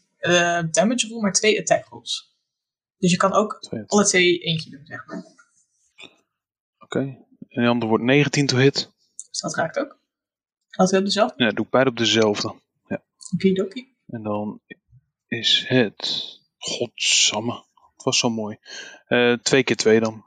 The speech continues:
Speaker 2: Vier damage.
Speaker 1: En dat is force damage, ja.
Speaker 2: Ehm, ja, als dit force is. Ik weet niet wat voor tekentje dit is, sorry.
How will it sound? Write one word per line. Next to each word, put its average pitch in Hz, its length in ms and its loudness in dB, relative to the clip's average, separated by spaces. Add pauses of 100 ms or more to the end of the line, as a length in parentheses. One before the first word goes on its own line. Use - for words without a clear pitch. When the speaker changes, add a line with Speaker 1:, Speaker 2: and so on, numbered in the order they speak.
(120)
Speaker 2:
Vier 107 440 -6
damage. - 540 -20 (1120)
Speaker 1:
En 190 100 2
dat 170 200 2
is - 420 -2
force 165 360 0
damage, - 440 -10
ja. - 120 -14 (1900)
Speaker 2:
Ehm, 117 1400 -6 (1080)
ja, - 120 -14
als - 160 -10
dit - 180 -6
force 127 400 -4
is. - 260 -8 (1080)
Ik - 80 -18
weet - 200 0
niet 113 140 -12
wat - 180 -6
voor - 120 -6
tekentje 110 480 -8
dit - 160 -12
is, 113 180 -6
sorry. 120 380 -10